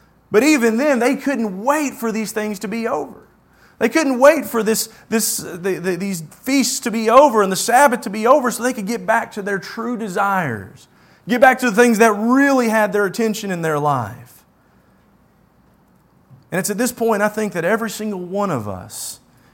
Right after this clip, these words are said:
every single one of us that love to worship God, and I hope that everyone here does. Don't, don't misunderstand me. I hope we love to worship God, but this should make us perk up.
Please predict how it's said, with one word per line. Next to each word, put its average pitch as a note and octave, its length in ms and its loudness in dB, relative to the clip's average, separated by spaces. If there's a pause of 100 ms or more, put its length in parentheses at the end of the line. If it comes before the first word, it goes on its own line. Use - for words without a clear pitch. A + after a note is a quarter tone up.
(120)
every A#3+ 460 2
single A#3 500 -2
one G#3+ 320 0
of F#3+ 120 -2
us E3 180 -2
that D#3+ 200 -2
love A3+ 680 2
to G#3 140 -4
worship G3 640 -6 (220)
God, C#3 520 0
and D3+ 100 -4
I G3+ 120 4
hope G#3 240 0
that D#3 100 -2
everyone F3+ 400 -2
here F3 200 -8
does. D#3 580 -8 (800)
Don't, G3 340 0
don't G3 140 0
misunderstand F#3 680 -6
me. A2+ 120 -6
I D3 80 -2
hope F3 240 -8
we G3 120 -8
love G#3+ 520 0
to G3+ 100 -12
worship G3 380 -6
God, F#3+ 260 0
but D#3 80 -10
this F#3 100 -8
should F3+ 140 -12
make F3+ 220 -8
us D3+ 100 -8
perk C3+ 320 -8
up. A2+ 360 -10